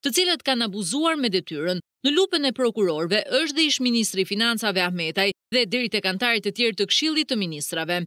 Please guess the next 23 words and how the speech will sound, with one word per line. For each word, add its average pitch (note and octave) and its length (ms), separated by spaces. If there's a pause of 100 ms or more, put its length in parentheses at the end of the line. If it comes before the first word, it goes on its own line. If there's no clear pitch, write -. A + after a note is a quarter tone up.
(220)
Në C4+ 100
dosjen E4+ 400
hetimore A#3 560
thuhet D4 300
se C4 80
implikimi C4+ 480
i A3+ 80
zyrtarëve C#4 560
ka B3 100
nisur C4+ 480
më A#3 140
katër C#4 320
shtator C4 420
dy A3 240
mijë C4+ 200
e - 80
katërmbëdhjetë, F3 640 (140)
kur D4+ 240
është - 200
përpiluar C4+ 520
shkresa G3+ 480
e F3 80
parë G#3 240